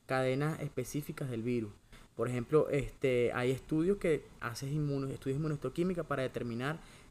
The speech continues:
más a fondo de qué, lo, qué, qué fue el precursor y si la causa fue por V P H en orofaringe, en cuello uterino, e-, e-, entre otras,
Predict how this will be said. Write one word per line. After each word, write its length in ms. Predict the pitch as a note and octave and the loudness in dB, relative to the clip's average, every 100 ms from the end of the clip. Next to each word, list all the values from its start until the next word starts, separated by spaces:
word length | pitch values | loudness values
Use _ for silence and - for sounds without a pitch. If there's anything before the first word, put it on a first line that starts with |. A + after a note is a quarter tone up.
| - | -10
más 500 | B2+ C3+ C3+ C#3 C3+ | -4 0 2 2 2
a 60 | - | 0
fondo 380 | - F3+ G3+ F#3+ | 2 2 2 0
de 60 | |
qué, 120 | D3+ | 2
lo, 180 | C#3 C#3 - - | 0 0 -6 -6
qué, 160 | C3+ - - | -6 -6 -4
qué 120 | C3 | -4
fue 180 | - C#3 | 0 0
el 40 | |
precursor 480 | - D3 D3+ - F3 | 0 -2 -2 0 0
y 100 | G#3 - | 0 -4
si 220 | - C#3 | -4 -2
la 160 | A#2+ | -2
causa 260 | A#2+ A#2 C#3 | 0 -2 -2
fue 260 | - C#3 C#3 | -2 0 0
por 220 | - A#2+ | -4 -4
V 80 | A2+ | -4
P 160 | A#2+ | -2
H 300 | A#2+ - D#3 - - - | -4 -4 -6 -6 -16 -6
en 100 | - | -4
orofaringe, 840 | A#2+ A#2 - G#2+ C#3+ E3+ D3+ C#3+ - | -2 -4 -4 0 2 2 0 -2 -4
en 80 | A2 | -4
cuello 180 | A2 G#2+ | -4 -6
uterino, 500 | - C3 E3 D#3 C3+ | -2 0 0 0 -4
e-, 60 | - - | -10 -10
e-, 340 | G2 - D2 | -10 -10 -12
entre 220 | F#2+ - | -8 -4
otras, 340 | G#2+ - G#2+ | -4 -4 -6